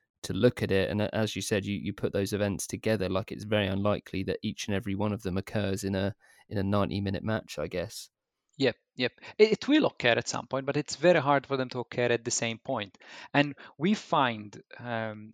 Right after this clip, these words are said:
Speaker 2: in, in general, the, to deal with a series of succession, successive e-, events,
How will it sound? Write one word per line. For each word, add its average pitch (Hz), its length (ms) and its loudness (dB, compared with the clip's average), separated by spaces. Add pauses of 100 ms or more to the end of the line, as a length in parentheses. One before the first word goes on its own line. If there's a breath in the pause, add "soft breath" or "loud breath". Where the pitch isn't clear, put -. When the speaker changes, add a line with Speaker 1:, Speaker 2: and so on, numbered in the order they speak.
Speaker 2:
in, 123 160 -12
in 131 200 -4
general, 107 560 0 (440 loud breath)
the, 123 340 4 (1000)
to 180 120 6
deal 151 320 4
with 127 220 0
a 131 40 4
series 117 500 4
of - 120 -4
succession, - 640 2
successive 123 560 -2
e-, - 20 6
events, 117 720 2